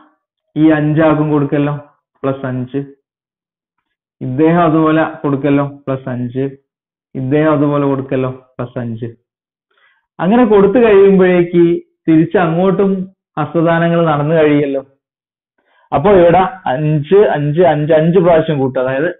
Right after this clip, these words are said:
അഞ്ചിന്റെ square സമം എത്രയാ? ഇരുപത്തഞ്ചായിരിക്കും. Square കണ്ടാ മതി. ഒരു ടീമില് പത്ത് അംഗങ്ങളാണ്,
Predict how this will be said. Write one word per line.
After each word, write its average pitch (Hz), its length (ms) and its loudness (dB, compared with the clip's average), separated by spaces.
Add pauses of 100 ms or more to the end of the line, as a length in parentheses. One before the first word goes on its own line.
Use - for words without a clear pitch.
അഞ്ചിന്റെ 147 560 0
square - 840 -6 (180)
സമം 131 200 -8
എത്രയാ? 131 380 -4 (640)
ഇരുപത്തഞ്ചായിരിക്കും. 123 960 -6 (300)
Square 143 380 0
കണ്ടാ 98 380 -4
മതി. 85 140 -16 (880)
ഒരു 151 140 2
ടീമില് 185 560 4 (160)
പത്ത് - 320 -2
അംഗങ്ങളാണ്, 180 840 0